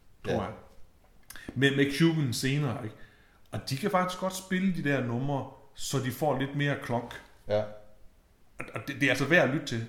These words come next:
Speaker 1: Altså, det, det, det, det er helt, det er helt noget andet, ikke?
Speaker 2: Men der går jo bare meget... Altså,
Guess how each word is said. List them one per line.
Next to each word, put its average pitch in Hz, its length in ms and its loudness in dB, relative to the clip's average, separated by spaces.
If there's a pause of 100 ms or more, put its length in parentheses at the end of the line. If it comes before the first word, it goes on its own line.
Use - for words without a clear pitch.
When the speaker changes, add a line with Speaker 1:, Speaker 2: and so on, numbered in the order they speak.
Speaker 1:
Altså, 117 180 -2
det, 120 140 -4
det, 123 180 -2
det, 123 220 -2
det 127 100 0
er 123 40 0
helt, 123 640 -4 (480)
det 135 60 -2
er 127 40 -4
helt 160 240 2
noget 104 220 -2
andet, 117 280 -4
ikke? 202 100 -10
Speaker 2:
Men 117 120 2
der 135 120 4
går 113 100 6
jo 113 60 6
bare 123 180 6
meget... 131 300 6
Altså, 110 200 -4